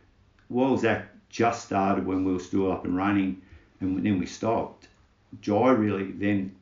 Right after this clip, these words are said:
when Jai kept going to the ski races, Zach started following him. He was only a little whippersnapper still, and then he was, he started to ski behind these, I,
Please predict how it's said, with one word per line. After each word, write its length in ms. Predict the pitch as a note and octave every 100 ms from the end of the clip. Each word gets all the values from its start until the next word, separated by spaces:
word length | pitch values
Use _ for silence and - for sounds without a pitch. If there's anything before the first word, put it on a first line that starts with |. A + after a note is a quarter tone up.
| -
when 200 | G2+ G2
Jai 260 | G2+ G#2 A2
kept 260 | A2 G#2
going 260 | G#2 F#2+ F#2+
to 40 | F2+
the 60 |
ski 180 | - G2+
races, 400 | A2 - G#2 F2+
Zach 200 | G#2+ G#2+
started 300 | - F2+ F2+
following 240 | F2+ G2+
him. 60 | A2+
He 20 |
was 100 | F#2
only 180 | F#2+ F2+
a 20 |
little 160 | F2 E2+
whippersnapper 580 | G2+ G#2+ - G2 F#2+ -
still, 360 | - G2+ G#2+
and 200 | G2+ G2 - - - - - -
then 100 | A#2
he 80 |
was, 220 | G#2+ - - _
he 120 | G#2 F#2+
started 360 | - A#2 G#2
to 60 | F#2
ski 260 | - G2+
behind 400 | F#2 F2+ F2+ F#2
these, 320 | F2+ F2 - - _ _ _
I, 100 | F#2